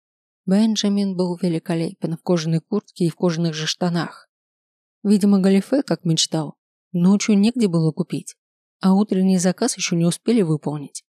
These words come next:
На его лице сидели огромные автомобильные очки. На голове покоилась клетчатая кепи. Мужчина хоть куда. «Ммм, какая ты сегодня персиянка»,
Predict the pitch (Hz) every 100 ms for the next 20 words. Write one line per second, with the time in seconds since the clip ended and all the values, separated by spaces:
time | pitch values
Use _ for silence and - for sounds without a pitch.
0 | _ _ _ _ _ _ _ _ _ 185
1 | 185 202 220 214 - 262 - 175 180 175
2 | 170 170 196 220 214 208 190 180 170 170
3 | 170 170 - - - - _ _ _ _
4 | 196 190 180 175 175 180 240 175 - 170
5 | 160 160 - 180 202 208 - 196 - 175
6 | 190 - - _ _ _ _ _ _ _
7 | _ - 190 190 - - 269 247 - 220
8 | - - 175 165 - _ _ _ _ _
9 | _ _ _ _ _ _ _ _ 170 175
10 | 233 226 190 151 143 185 175 185 165 165
11 | - 175 160 156 165 151 196 196 180 147
12 | - 147